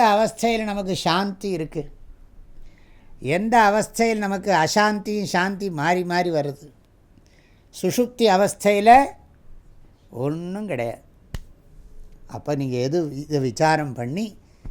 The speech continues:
எது பரமார்த்தம், அப்போ விழிச்சுன்னு இருக்கிற போதும் எது உண்மை, அதுதான் நமக்கு ரொம்ப முக்கியம். முழிச்சுன்னு இருக்கிற போது எது உண்மை? தூங்குற போது இது உண்மை இல்லைங்கிறது உண்மை,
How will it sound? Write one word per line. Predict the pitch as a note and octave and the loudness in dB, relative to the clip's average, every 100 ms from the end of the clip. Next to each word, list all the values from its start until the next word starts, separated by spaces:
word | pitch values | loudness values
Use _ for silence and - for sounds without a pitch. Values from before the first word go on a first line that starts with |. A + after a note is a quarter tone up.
| - - | -18 -10
எது | A#2+ D3+ G3+ F#3 | -4 -2 -2 0
பரமார்த்தம், | C#3+ E3 D#3+ C#3+ D#3 D3+ | 0 0 -2 -4 -6 -6
அப்போ | C#3 | -2
விழிச்சுன்னு | D3 F3 A#3 - B3+ A#3+ | 0 2 0 0 0 0
இருக்கிற | A#3 - B3 | 0 2 4
போதும் | B3+ C4 C4+ | 6 6 4
எது | G3+ F#3 | 2 2
உண்மை, | E3 D3 C#3+ - | 0 -2 -6 -4
அதுதான் | C#3 G3+ | 0 2
நமக்கு | F#3+ D3+ | 0 -4
ரொம்ப | D3+ D#3+ | -6 -6
முக்கியம். | C3+ - A#2 - - _ _ _ | -8 -12 -18 -20 -20 _ _ _
முழிச்சுன்னு | C3 F3 B3+ - C4+ B3+ | -2 0 0 2 0 2
இருக்கிற | B3+ B3 B3 A#3+ | 2 4 6 8
போது | A#3+ C4+ D#4+ | 8 8 6
எது | G#3 G#3+ | 6 4
உண்மை? | F#3 C#3 B2+ - _ - _ _ - - - - _ _ _ - | 2 -4 -8 -14 _ -20 _ _ -20 -20 -20 -20 _ _ _ -4
தூங்குற | F3+ A#3+ B3+ C4+ | 0 2 4 6
போது | C4 C#4 D4 | 8 8 6
இது | C4 A3+ | 2 0
உண்மை | A3 A3+ A#3 | -2 -2 -4
இல்லைங்கிறது | G3+ G3+ G#3+ G#3 F#3 | -2 -2 -2 -2 -2
உண்மை, | D3+ C#3+ B2 | -2 -2 -2